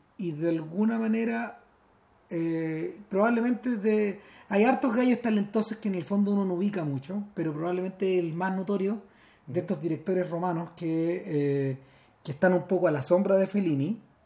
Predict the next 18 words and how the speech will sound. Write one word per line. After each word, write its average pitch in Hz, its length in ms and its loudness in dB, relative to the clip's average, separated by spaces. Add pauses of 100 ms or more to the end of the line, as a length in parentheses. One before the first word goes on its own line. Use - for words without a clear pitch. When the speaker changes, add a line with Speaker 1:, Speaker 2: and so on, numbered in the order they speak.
(920)
Speaker 1:
pero 165 180 6
que 160 60 2
al 143 100 -4
contrario 190 440 0
de 202 80 2
Fellini, 185 640 -4
eh, 147 720 0
ellos 185 240 2
hicieron 190 320 -4
visible 190 360 -4
un 175 40 -6
compromiso 165 500 -6
con 160 160 -6
la 139 60 -8
izquierda 160 380 -4
más 202 140 0
profunda, 202 500 -2
Speaker 2:
Claro. - 200 -6